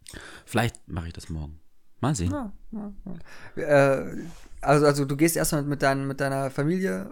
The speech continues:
Speaker 2: feiern und dann mit deinen Freunden feiern morgen, oder? Oder wie?
Speaker 1: Genau,
Speaker 2: Ja,
Speaker 1: genau.
Speaker 2: okay.
Speaker 1: Erst ist, äh,
Speaker 2: Verstehe.
Speaker 1: Bescherung. Bei uns ist die
Speaker 2: Verstehe.
Speaker 1: Reihenfolge eben erst Bescherung,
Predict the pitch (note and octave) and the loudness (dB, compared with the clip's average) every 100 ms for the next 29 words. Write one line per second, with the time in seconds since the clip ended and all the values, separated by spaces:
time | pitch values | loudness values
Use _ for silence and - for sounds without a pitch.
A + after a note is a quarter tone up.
0 | A#3+ - E3 F3 D#3 C#3+ C#3 D3 D#3+ - | -10 0 0 0 -2 -2 -2 -4 -8 -12
1 | - - - C3+ B2+ - B2+ B2 B2+ B2 | -16 -12 -2 -2 -2 -4 -6 -6 -6 -6
2 | B2+ C3 C3+ D3 D#3+ F#3 - _ _ _ | -6 -8 -10 -8 -10 -10 -20 _ _ _
3 | - _ - C3+ B2+ D#2+ C#2 - - - | -20 _ -6 6 6 6 0 -6 -8 -4
4 | D2+ C2 C2+ C2 D#2+ - - - - - | -2 -4 -6 -4 -4 -6 -10 -12 -12 -16
5 | - - - - - - A#2+ C#3 - - | -14 -12 -12 -12 -12 -10 -10 -12 -6 0
6 | F#2+ E2+ D#2+ E2 E2 - F#2 G#2 F#2+ F2+ | 4 4 2 -4 -6 -2 0 4 4 4
7 | E2 F#2 - F2 D#2 D#2 D2 D#2 - D#2+ | 4 0 4 4 4 0 0 -4 -4 -4
8 | - D#2+ C#2+ D2 | 0 2 2 -2